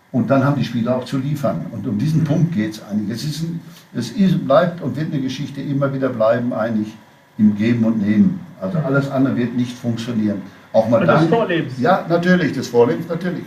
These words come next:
Speaker 1: Und auch mal Danke zu sagen und mal Bitte zu sagen, wenn man irgendetwas will. Also das kann alles nicht so schwierig sein. Und ich glaube ganz einfach, wenn man dann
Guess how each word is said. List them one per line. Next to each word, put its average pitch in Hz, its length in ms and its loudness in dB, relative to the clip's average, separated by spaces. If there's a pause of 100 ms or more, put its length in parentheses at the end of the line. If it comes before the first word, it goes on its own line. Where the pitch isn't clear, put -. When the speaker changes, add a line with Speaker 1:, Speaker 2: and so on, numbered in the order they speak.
Speaker 1:
Und 135 200 0
auch 147 180 6
mal 127 140 6
Danke 180 360 2
zu 175 120 -8
sagen 170 380 2 (480)
und 147 200 -2
mal 135 120 6
Bitte 156 340 2
zu 139 140 -6
sagen, 143 340 4
wenn 139 120 2
man 139 200 0
irgendetwas 139 540 -2
will. 151 240 -2
Also 135 240 0
das 123 160 -6
kann 147 220 0
alles 151 240 0
nicht 143 160 -2
so 131 100 -2
schwierig 143 440 -4
sein. 120 300 0 (420)
Und 127 180 0
ich - 100 -6
glaube 135 320 2
ganz 135 220 0
einfach, 135 440 0 (560)
wenn 127 140 -4
man 127 180 2
dann 131 220 6